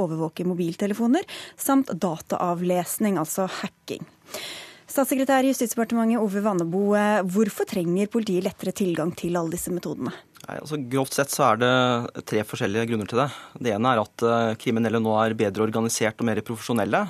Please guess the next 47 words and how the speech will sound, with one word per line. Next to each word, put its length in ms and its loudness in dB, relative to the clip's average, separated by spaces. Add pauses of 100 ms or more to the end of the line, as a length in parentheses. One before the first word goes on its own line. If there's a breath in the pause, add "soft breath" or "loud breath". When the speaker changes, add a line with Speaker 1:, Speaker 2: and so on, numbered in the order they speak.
Speaker 2:
sånn 160 0
at 60 -2
det 80 6
er 160 4
en 160 0 (360 loud breath)
ganske 280 -6
sterk, 340 0
eh, 160 4
selvjustis 800 0
og 500 2
vanskeligheter 460 -2
for 80 -2
å 80 -4
få 160 0
opplysninger 340 -2
derfra. 280 0 (680 loud breath)
Eh, 220 6
i 20 -2
tillegg 300 2
så 240 0 (160)
er, 140 2
eh, 20 0
teknologien, 800 -2
eh, 420 4
i 80 -6
kraftig 320 -2
utvikling, 400 -2 (160 loud breath)
som 220 -6
betyr 280 0
at 120 -2
for 100 -2
eksempel 420 -2
kryptering 680 0
er 180 -2
veldig 220 -2
vanskelig 320 -6
å 160 0
håndtere 360 -2
og 260 0
få 100 0
innsyn 300 0
i. 100 -2 (720 loud breath)
Eh, 160 6
og 60 4
for 100 2
det 80 -4
tredje 400 4